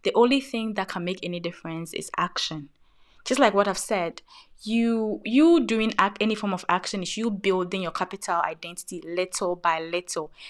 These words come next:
And yeah, it might be very, very little now, but everything you do adds up.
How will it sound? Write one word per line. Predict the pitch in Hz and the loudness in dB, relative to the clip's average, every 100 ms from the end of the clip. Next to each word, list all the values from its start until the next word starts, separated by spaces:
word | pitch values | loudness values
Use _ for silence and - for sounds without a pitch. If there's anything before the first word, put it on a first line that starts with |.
| - | 0
And | 240 240 | 2 4
yeah, | 240 311 262 - | 2 2 2 2
it | 233 | 2
might | 233 233 208 | 2 2 -2
be | 220 | -2
very, | 240 302 | 0 0
very | 262 208 | 0 0
little | 202 175 175 - 175 202 - _ _ _ - | 0 -2 -4 -4 -2 -4 -10 _ _ _ -8
now, | 180 185 196 175 | 2 6 8 8
but | 165 170 - _ | 4 0 0 _
everything | 226 262 285 262 | 2 2 0 -2
you | 220 185 | -4 -6
do | 170 190 180 - | -10 -10 -10 -8
adds | 170 175 | -8 -6
up. | 165 151 | -8 -8